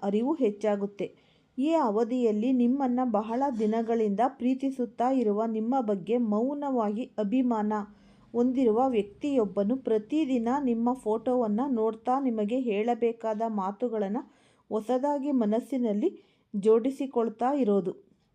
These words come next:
ಈ ಶನಿ ಭಗವಾನರು ಈ ಪ್ರಭಾವ ಅಂತ ಹೇಳಲಾಗುತ್ತೆ.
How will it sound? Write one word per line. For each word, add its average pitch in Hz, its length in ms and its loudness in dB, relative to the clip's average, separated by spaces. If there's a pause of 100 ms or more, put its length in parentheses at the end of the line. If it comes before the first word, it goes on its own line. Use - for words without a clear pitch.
(680)
ಈ 330 220 0
ಶನಿ 269 420 0
ಭಗವಾನರು 226 1040 0 (320)
ಈ 269 120 -2
ಪ್ರಭಾವ 233 640 0 (100)
ಅಂತ 233 260 -4
ಹೇಳಲಾಗುತ್ತೆ. 208 880 0